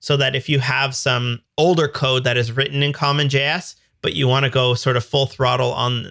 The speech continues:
E S six modules, you can still import that older module dot exports code. Uh, you can still import it into your E S six. So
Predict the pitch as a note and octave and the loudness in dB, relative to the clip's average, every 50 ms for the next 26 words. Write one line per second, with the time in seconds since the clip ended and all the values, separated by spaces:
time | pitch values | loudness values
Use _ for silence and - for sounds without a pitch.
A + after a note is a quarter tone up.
0 | - - C#3 C3+ B2+ - - C3+ C#3+ - - F3 D#3+ D#3+ E3+ E3+ F#3+ G3+ G#3+ G#3 | -8 -4 -2 -2 -2 -2 -4 -4 -4 -4 -2 -2 0 0 2 2 2 0 0 -2
1 | - _ _ _ _ _ - - C#3 - C#3+ B2+ - - - - C#3+ C3+ C3 - | -4 _ _ _ _ _ -6 -4 -2 0 0 -2 -2 -4 -2 -2 0 0 0 0
2 | C#3+ C#3 B2+ - C3 B2+ A#2 - - A#2+ - - A#2+ B2 B2+ B2+ B2 A#2+ A#2 A#2 | 0 0 2 2 0 0 0 0 -2 -4 -2 0 2 2 2 2 2 0 0 -2
3 | A#2 - _ - C3 C#3 C#3+ D3 C3+ D3+ C#3+ C#3 B2 C3+ B2+ A#2+ A#2+ B2+ - - | -4 -6 _ -2 0 2 2 2 2 4 4 4 2 2 0 -2 -2 -4 -6 -6
4 | - C3 B2 A2+ - - - - - A#2 A#2 A#2+ B2+ - _ _ _ _ _ - | -4 -2 -2 -2 -4 -6 -2 -2 0 0 0 -2 -4 -6 _ _ _ _ _ -6
5 | - A2 G#2+ A2 - - A#2+ B2+ C#3 A#2+ - A#2+ A2+ A#2 A#2 A#2 A2 - A#2+ A2+ | -4 -2 -2 -2 -2 -2 -2 -2 -2 -2 -2 -4 -2 -2 -2 -2 -2 -2 -2 -2
6 | A2 - A2+ A#2 A2+ A2+ G#2+ - A2 G#2+ A2+ - - - - - C3+ A#2+ A#2+ | -2 -4 -6 -6 -6 -6 -6 -4 -4 -4 -4 -4 -6 -6 -4 -2 -2 -2 -2